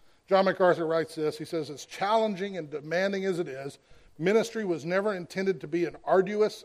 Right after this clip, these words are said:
and unbearable burden." Paul's attitude of joy should be the spirit of ministry for every Christian.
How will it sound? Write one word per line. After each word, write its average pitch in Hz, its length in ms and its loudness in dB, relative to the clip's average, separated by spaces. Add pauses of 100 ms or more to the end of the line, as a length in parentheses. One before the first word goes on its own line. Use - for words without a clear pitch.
(120)
and 147 160 -10
unbearable 170 540 0
burden." 143 460 -8 (880)
Paul's 208 260 10
attitude 214 360 8
of 196 100 -4
joy 196 240 8
should 214 220 -4
be 196 80 -4
the 185 80 -4
spirit 214 340 0
of 190 60 -2
ministry 208 380 0
for 196 260 -4
every 226 260 2
Christian. 143 500 -4